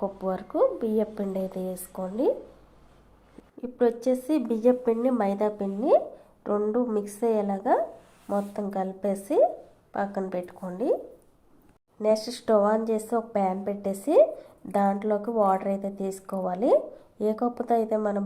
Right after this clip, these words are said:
బియ్యం పిండి, మైదా పిండి తీసుకున్నామో అదే కప్పుతో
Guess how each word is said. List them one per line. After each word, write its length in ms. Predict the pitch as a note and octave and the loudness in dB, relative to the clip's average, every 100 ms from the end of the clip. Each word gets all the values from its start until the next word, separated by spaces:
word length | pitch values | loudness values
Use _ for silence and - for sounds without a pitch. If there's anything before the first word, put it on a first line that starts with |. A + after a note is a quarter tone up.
| F#3+ | -2
బియ్యం 280 | F#3+ G3+ G3+ | -2 -2 -4
పిండి, 200 | G#3 G#3 G3+ | -4 -4 -2
మైదా 260 | F#3 F#3 F#3 | -2 -4 -6
పిండి 220 | F#3+ F#3+ F#3+ | -6 -8 -8
తీసుకున్నామో 560 | F#3 F#3 - F#3 F3+ F3+ | -10 -8 -10 -8 -6 -4
అదే 180 | F3 F#3 G3 | -2 -4 -2
కప్పుతో 400 | G3 G3 G3 A3 | -6 -8 -6 2